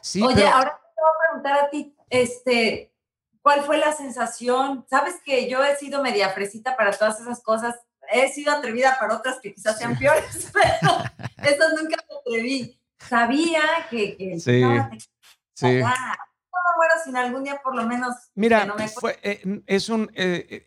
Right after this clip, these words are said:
Speaker 1: en mi caso fue una experiencia súper bonita, porque en, yo creo, yo creo que en ese, en ese asunto se te revela lo que eres en, en muchos conceptos, ¿no?
Speaker 2: Como ahorita con el coronavirus, ¿no?
Speaker 1: Exa-,
Speaker 2: Casi.
Speaker 1: exacto. Mira, lo que, lo que eres, aunque te quites, te alcanza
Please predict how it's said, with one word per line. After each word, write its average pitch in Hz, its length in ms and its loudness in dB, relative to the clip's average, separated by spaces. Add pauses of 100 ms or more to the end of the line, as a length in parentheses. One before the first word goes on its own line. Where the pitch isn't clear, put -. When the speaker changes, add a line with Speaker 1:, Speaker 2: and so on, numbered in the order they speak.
(160)
Speaker 1:
en 156 140 0
mi 160 100 2
caso 196 260 -4
fue 190 120 0
una 208 80 -2
experiencia 160 400 -6
súper 170 300 0
bonita, 139 600 0 (140)
porque 135 260 -2
en, 139 400 -4 (220)
yo 180 160 2
creo, 220 240 2
yo 170 160 -2
creo 196 160 -2
que 147 160 0
en 135 180 0
ese, 180 400 0
en 127 140 2
ese 156 680 0
asunto 165 720 0
se - 180 -4
te 123 100 0
revela 120 800 2 (180)
lo 117 260 -4
que 120 260 -2
eres 120 240 -4
en, 101 300 -6 (560)
en 113 100 -2
muchos 139 320 2
conceptos, 110 640 -4 (100)
¿no? 135 320 -2
Speaker 2:
Como 220 200 0
ahorita 294 380 -2
con 254 120 -2
el 226 120 -4
coronavirus, 214 640 -4
¿no? 269 100 -12 (160)
Speaker 1:
Exa-, 185 380 2
Speaker 2:
Casi. - 120 -4
Speaker 1:
exacto. 156 520 0
Mira, 139 440 0
lo 135 260 -2
que, 147 300 2
lo 139 220 0
que 160 220 2
eres, 202 180 0
aunque 135 240 -6
te 120 160 -4
quites, 156 320 -6
te 113 80 -2
alcanza 107 600 -2